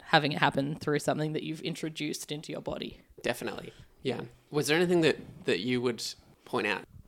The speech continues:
Speaker 2: as a, as a partner of someone who started hormone treatment? Was there anything that you noticed or was, like, particularly aware of?
Speaker 1: Not too much. I mean, I think similar things, like, definitely the emotional thing.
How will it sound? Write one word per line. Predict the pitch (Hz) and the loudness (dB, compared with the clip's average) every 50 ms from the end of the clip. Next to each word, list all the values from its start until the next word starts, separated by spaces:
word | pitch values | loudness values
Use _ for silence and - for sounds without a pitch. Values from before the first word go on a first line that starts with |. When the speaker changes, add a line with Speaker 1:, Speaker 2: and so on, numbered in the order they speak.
| - _ _ | -20 _ _
Speaker 2:
as | - 120 113 110 | 0 2 2 4
a, | 110 110 107 - | 2 2 2 0
as | 127 117 | -2 -2
a | 120 | -2
partner | - - 131 131 131 127 117 110 - | 2 8 10 10 10 10 6 2 -2
of | - - | -2 -2
someone | - 117 104 110 | -4 -4 -4 -4
who | 120 123 - | -6 -6 -8
started | - - - - - - - - - - - _ _ - _ - - - - - - - - - - | -6 -6 -6 -6 -4 -6 -8 -10 -12 -14 -14 _ _ -20 _ -20 -20 -20 -20 -20 -20 -20 -20 -18 -16
hormone | - - 120 110 131 123 120 | -2 -2 0 2 2 0 0
treatment? | 123 - 110 - - 107 - - | 0 -2 -4 -2 -2 -4 -6 -6
Was | - 120 - | -6 -6 -4
there | 113 104 | -2 -4
anything | 120 - 123 117 | -4 -4 -2 -4
that | 113 98 | -4 -4
you | - 104 110 101 107 107 117 123 - _ _ _ _ _ _ _ | -2 -4 -4 -2 -2 -2 -4 -4 -6 _ _ _ _ _ _ _
noticed | - 117 110 101 107 - - 117 | 0 0 0 0 0 -2 0 0
or | 104 104 | 0 0
was, | 107 104 107 - | 0 -2 -4 -4
like, | 107 104 113 107 - - - _ _ _ | -4 -4 -4 -4 -8 -16 -20 _ _ _
particularly | - - - - 107 - - 120 113 110 | -8 -6 -6 -6 -6 -2 0 0 2 2
aware | 110 117 107 107 107 110 | 2 2 0 2 2 0
of? | - 302 - - _ _ _ _ _ _ _ _ | 0 -2 -8 -14 _ _ _ _ _ _ _ _
Speaker 1:
Not | - 285 381 - - | 2 4 4 4 6
too | - 359 330 | 6 6 8
much. | 311 311 294 - | 8 8 8 8
I | 247 | 8
mean, | 269 269 262 - | 10 10 10 8
I | - 262 | 6 4
think | 247 330 302 | 4 4 2
similar | - - 247 247 226 214 | 4 6 6 8 8 6
things, | - 233 220 185 | 6 4 4 4
like, | 175 165 | 2 4
definitely | - 180 185 - 233 233 233 | 4 2 4 6 6 6 8
the | 214 214 | 8 6
emotional | 190 175 156 156 156 156 - 165 160 160 156 156 156 160 | 6 6 6 4 4 2 2 2 2 4 2 2 2 0
thing. | 156 - - 170 165 160 160 - 208 254 320 359 | -2 -2 -2 0 0 0 0 2 2 2 2 0